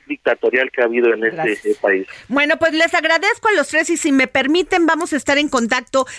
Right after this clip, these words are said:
Speaker 2: para seguirlos, este, invitando a esta mesa, para seguir,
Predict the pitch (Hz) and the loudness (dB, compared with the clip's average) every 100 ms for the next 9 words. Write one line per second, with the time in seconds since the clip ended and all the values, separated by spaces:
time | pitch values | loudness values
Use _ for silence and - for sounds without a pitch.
0 | - 233 226 233 247 240 302 320 294 - | -6 -2 -2 -2 -4 -2 -2 2 0 2
1 | 220 208 - 220 214 208 247 240 247 294 | 0 -2 -2 0 2 2 0 0 0 -2
2 | 285 277 269 262 - 247 254 247 - 180 | -2 0 2 0 -2 -2 0 -2 -2 -4
3 | - - 233 240 - 240 254 302 285 | -6 -4 0 0 0 0 2 0 -2